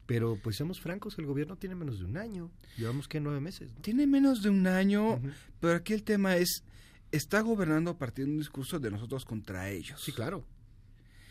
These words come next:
Speaker 2: Y si la oposición se cae en ese discurso de nosotros contra ellos
Speaker 1: Bueno, es que no se ha levantado, más bien. Yo no veo que
Speaker 2: y
Speaker 1: se
Speaker 2: el,
Speaker 1: caiga, no
Speaker 2: y el
Speaker 1: se ha
Speaker 2: primer paso
Speaker 1: levantado.
Speaker 2: para, el primer paso para mí es el nosotros.
Speaker 1: Ajá.
Speaker 2: Es humildad.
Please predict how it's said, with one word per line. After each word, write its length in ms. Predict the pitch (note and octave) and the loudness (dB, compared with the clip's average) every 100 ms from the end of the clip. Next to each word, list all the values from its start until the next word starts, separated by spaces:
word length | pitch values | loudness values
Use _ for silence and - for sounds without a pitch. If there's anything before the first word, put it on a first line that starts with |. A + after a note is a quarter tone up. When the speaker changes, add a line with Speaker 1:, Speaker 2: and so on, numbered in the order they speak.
| - - | -20 -10
Speaker 2:
Y 100 | D3 | -6
si 540 | - - D#3+ D#3 D3+ | -6 -4 6 8 8
la 140 | C#3+ D3+ | 6 2
oposición 500 | D3+ E3 E3 - G#3+ | 0 -4 -6 -6 -6
se 140 | - | -8
cae 300 | - F3+ D3+ | -2 2 2
en 80 | C3 | 2
ese 140 | D3+ | -2
discurso 340 | D#3+ - D#3 D3+ | -6 -6 -8 -6
de 40 | |
nosotros 360 | A#2+ C3+ C3 C#3+ | -6 -8 -10 -10
contra 440 | A#2 G#2 G2 A2 | -8 -8 -6 -4
ellos 500 | A#2 B2+ C3+ C4 - - | 0 0 -2 -6 -10 -12
Speaker 1:
Bueno, 140 | C3 | -10
es 60 | G2+ | -8
que 160 | B2+ G#2 F#2+ | -8 -8 -10
no 140 | - G#2+ | -8 -6
se 100 | D#3 | -2
ha 40 | |
levantado, 600 | C#3+ G2+ F2 - F#3+ D#3+ | -2 -2 -2 0 2 2
más 160 | G#2 F2+ | 0 -2
bien. 200 | E2 - - - - - - - - - - - | -6 -10 -16 -20 -20 -20 -20 -20 -20 -20 -18 -8
Yo 160 | A2 | -2
no 160 | C3 C3+ | 2 2
veo 200 | D3 B2+ | 2 2
que 140 | - | 0
Speaker 2:
y 20 | |
Speaker 1:
se 80 | E3+ | 0
Speaker 2:
el, 60 | F#3+ | 0
Speaker 1:
caiga, 320 | - D3+ B2+ | 4 4 4
no 140 | F3 | 6
Speaker 2:
y 40 | F3+ | 8
el 60 | |
Speaker 1:
se 40 | E3 | 8
ha 40 | |
Speaker 2:
primer 260 | G3+ A3 - | 6 6 6
paso 200 | G3+ D#3 | 6 6
Speaker 1:
levantado. 60 | D#3+ G3+ - | 6 4 0
Speaker 2:
para, 240 | - - | -12 -12
el 60 | D3+ | -6
primer 280 | G#3+ B3+ C4+ | 0 0 0
paso 220 | B3 B3 | -4 -2
para 160 | G3 | 0
mí 120 | F3+ F#3+ | 0 0
es 180 | F#3 - | -2 -4
el 180 | - D#3+ | -2 2
nosotros. 760 | D3+ B2+ D#3+ C#3 - - - - | 0 0 0 -2 -4 -12 -10 -4
Speaker 1:
Ajá. 220 | G#2 G#2 - - - - | -2 -4 -8 -20 -20 -4
Speaker 2:
Es 280 | F3+ F3 - - - - | -2 0 -4 -12 -12 -2
humildad. 480 | D#3+ D3+ C#3+ B2+ | 4 4 4 0